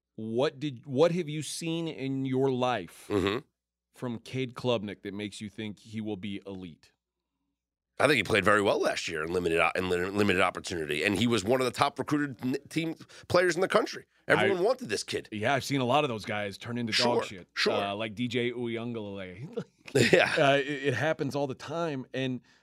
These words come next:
Speaker 1: like, Klubnik, threw, he, he threw for a lot of empty yards, uh, in the bowl game against Tennessee, but he threw two picks. He just, he, no touchdowns. He was, he wasn't that good, and that was against,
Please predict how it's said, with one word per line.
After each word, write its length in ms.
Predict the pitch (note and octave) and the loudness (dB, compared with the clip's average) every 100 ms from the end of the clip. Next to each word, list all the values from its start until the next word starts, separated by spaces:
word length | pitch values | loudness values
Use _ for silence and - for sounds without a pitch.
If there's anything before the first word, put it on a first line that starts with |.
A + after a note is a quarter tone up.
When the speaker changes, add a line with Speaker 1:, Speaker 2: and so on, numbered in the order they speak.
| _ _ - | _ _ -4
Speaker 1:
like, 220 | C3+ C3 | -2 -2
Klubnik, 380 | - F3+ G#3+ G#3 | 2 2 2 -4
threw, 180 | - F3 | -6 -8
he, 380 | C#3+ C#3 D3 D#3 _ | -8 -8 -8 -12 _
he 180 | D3 C#3+ | -12 -12
threw 280 | - D3+ E3+ | -8 -6 -2
for 140 | E3 | 2
a 60 | D3 | 4
lot 220 | C#3+ D3 | 4 4
of 240 | C#3+ G#2 - | 0 -4 -10
empty 280 | D3+ C#3+ D3+ | -4 -4 -2
yards, 640 | C#3+ B2+ B2+ C#3+ D#3 D3 - _ _ _ _ | 0 4 4 2 -2 -8 -16 _ _ _ _
uh, 320 | A#2 A2+ G#2+ A2 | -2 0 -2 -2
in 140 | C3 | -2
the 60 | A#2+ | 0
bowl 260 | G2+ A#2+ C3 | 2 2 2
game 240 | D3 D#3 | 0 0
against 280 | C3 B2 - | -2 -4 -6
Tennessee, 460 | C#3 B2+ - C3+ | -6 -4 -4 -6
but 100 | E3 A#2+ | -4 -6
he 40 | |
threw 160 | A#2+ C3+ | -6 -6
two 220 | - C#3+ | -6 -6
picks. 540 | - B2+ C3+ - - _ _ _ _ | -6 -10 -10 -14 -18 _ _ _ _
He 160 | - B2+ | -8 -6
just, 240 | B2+ B2+ | -4 -8
he, 180 | A#2 A#2+ B2+ G2+ | -12 -14 -10 -6
no 160 | A2+ | -4
touchdowns. 640 | C3+ C#3 C3+ - B2+ C#3 C3 | -4 -4 -4 -4 -4 -4 -6
He 60 | |
was, 320 | B2 G2+ A#2 - | -6 -4 -6 -8
he 140 | A#2 B2+ | -14 -12
wasn't 500 | G2+ F#2+ A#2+ D#3 C3+ | -6 -2 0 0 -2
that 180 | C#3 | -2
good, 240 | G2+ C#3+ E3 | 0 0 0
and 100 | G#2+ | -2
that 120 | B2+ | -2
was 140 | C3+ | -4
against, 360 | C3 C#3+ C#3 | -4 -6 -8